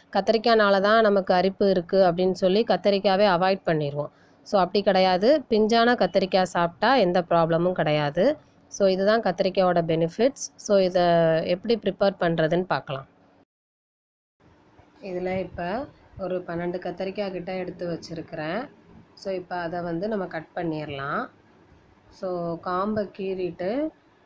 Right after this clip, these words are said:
அந்த கத்திரிக்காவை ஃபுல்லா cut பண்ணாம, so, அப்படியே ஒரு மூணு இல்ல நாலு கீறல் வர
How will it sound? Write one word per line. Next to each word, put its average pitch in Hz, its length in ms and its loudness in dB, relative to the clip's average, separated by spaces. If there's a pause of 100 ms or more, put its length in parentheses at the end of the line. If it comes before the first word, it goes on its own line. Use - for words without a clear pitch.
(220)
அந்த 175 220 -6
கத்திரிக்காவை 202 680 -8
ஃபுல்லா 208 320 -8 (140)
cut 175 240 -12
பண்ணாம, 160 420 -8 (840)
so, 196 80 -10 (100)
அப்படியே 180 280 -6 (120)
ஒரு 185 140 -4 (440)
மூணு 196 240 -2 (100)
இல்ல 170 140 -4 (100)
நாலு 165 260 -4 (200)
கீறல் 190 360 -8
வர 165 140 -6